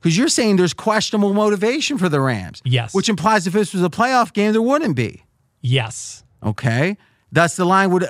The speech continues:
Speaker 1: o-, could only be lower.
Speaker 2: Yes. Thus, I like San Francisco.
Speaker 1: Well, I, no one's asking you who you like. We're asking you if your assumptions about the Rams having given up are correct.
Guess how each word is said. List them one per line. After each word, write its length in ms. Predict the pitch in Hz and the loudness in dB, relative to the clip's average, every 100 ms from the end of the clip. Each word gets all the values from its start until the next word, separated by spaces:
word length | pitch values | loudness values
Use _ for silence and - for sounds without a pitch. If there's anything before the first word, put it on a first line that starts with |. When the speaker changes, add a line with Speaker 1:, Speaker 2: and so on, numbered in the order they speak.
| - | 0
Speaker 1:
o-, 220 | 202 220 | 0 2
could 140 | - 196 | 2 2
only 240 | 220 240 | 2 0
be 140 | 220 | -2
lower. 380 | 247 277 247 127 | 0 2 2 0
Speaker 2:
Yes. 260 | 127 - - | -6 -10 -12
Thus, 300 | 143 170 165 | 0 0 2
I 80 | 175 | -2
like 240 | 147 139 127 | 0 -2 -2
San 240 | 147 120 | -2 -2
Francisco. 440 | 135 117 101 - - | -2 -8 -10 -12 -2
Speaker 1:
Well, 260 | 330 320 - | -2 -2 -8
I, 360 | - - 208 170 160 | -18 -8 -6 -6 -2
no 180 | 220 | 0
one's 180 | 285 370 | 0 0
asking 360 | 226 277 - 196 | -2 -2 -2 0
you 100 | 156 | 2
who 100 | 139 | 2
you 260 | 160 127 120 | 0 0 0
like. 640 | 139 180 107 65 _ - _ _ _ _ _ - | 0 0 -2 -10 _ -20 _ _ _ _ _ -6
We're 140 | 160 | -4
asking 480 | 175 208 - 208 175 | 0 0 0 2 2
you 280 | 165 156 151 | 4 2 0
if 180 | 151 120 | -4 -2
your 140 | 147 | -2
assumptions 840 | 147 - - 196 214 - 143 135 120 | 0 -2 -2 0 -2 0 0 0 0
about 360 | 135 131 156 147 | -2 0 0 0
the 80 | 147 | -2
Rams 320 | 139 160 156 | 0 0 0
having 300 | 139 151 139 | 0 2 2
given 380 | 117 143 123 127 - | 2 0 2 0 -2
up 460 | 180 208 104 104 - _ _ _ | 0 0 -2 -10 -20 _ _ _
are 100 | 139 | -4
correct. 840 | 143 - 180 262 277 90 - - | -2 -2 0 0 -2 -4 -14 -20